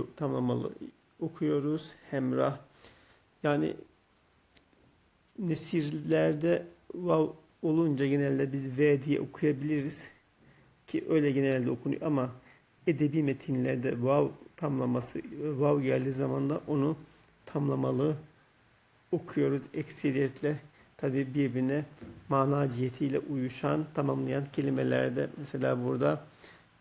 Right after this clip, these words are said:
şamu seher, sabah akşam, işte subhu mesa, cürmü kusur gibi kelimelerde ne yapıyoruz? Tamlamalı okuyoruz.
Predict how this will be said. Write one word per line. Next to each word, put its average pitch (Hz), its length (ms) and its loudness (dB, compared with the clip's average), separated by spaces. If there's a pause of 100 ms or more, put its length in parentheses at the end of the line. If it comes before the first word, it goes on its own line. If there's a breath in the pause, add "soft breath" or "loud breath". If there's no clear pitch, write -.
(400)
şamu 135 560 0
seher, 123 440 -2
sabah 123 420 -2
akşam, 131 580 -2 (680 soft breath)
işte - 260 -14
subhu 143 560 -4
mesa, 135 600 0 (720)
cürmü 135 420 -2 (120)
kusur 139 640 -4 (140)
gibi 143 280 0
kelimelerde 131 680 0
ne 143 60 2
yapıyoruz? 139 520 -2 (420 soft breath)
Tamlamalı 131 680 0 (380)
okuyoruz. 135 720 -2